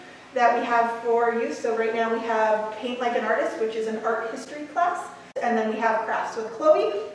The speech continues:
Chloe is also our P D day camp and summer camp personnel who is much loved by the youth. And then,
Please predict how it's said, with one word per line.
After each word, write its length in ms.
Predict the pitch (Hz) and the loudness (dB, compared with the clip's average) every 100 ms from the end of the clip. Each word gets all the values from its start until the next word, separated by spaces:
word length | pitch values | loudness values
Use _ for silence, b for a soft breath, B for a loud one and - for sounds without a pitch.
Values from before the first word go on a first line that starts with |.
| - | 0
Chloe 280 | 269 247 247 | 4 6 6
is 120 | 226 | 2
also 460 | 233 240 226 220 214 | 2 0 2 2 2
our 240 | 214 208 | 2 0
P 220 | - 240 | -2 -8
D 80 | 240 | -2
day 340 | 233 226 226 226 | 0 2 0 -2
camp 380 | 233 233 240 | -2 -2 -2
and 340 | 220 208 208 208 | -6 -4 -4 -6
summer 380 | - 233 220 220 | -6 -4 -4 -4
camp 360 | 233 220 214 220 B B B B B - | -4 -4 -4 -8 B B B B B -6
personnel 720 | 269 233 233 233 240 - 320 | 0 0 0 2 4 2 2
who 240 | 254 226 | 2 4
is 240 | 220 214 | 4 2
much 320 | 233 240 247 247 | 0 0 -2 2
loved 220 | 233 226 | 2 4
by 200 | 240 233 | 4 2
the 80 | 226 | 0
youth. 300 | - - - | -4 -6 -4
And 180 | 254 233 | -2 0
then, 420 | 220 214 220 226 | 0 2 2 0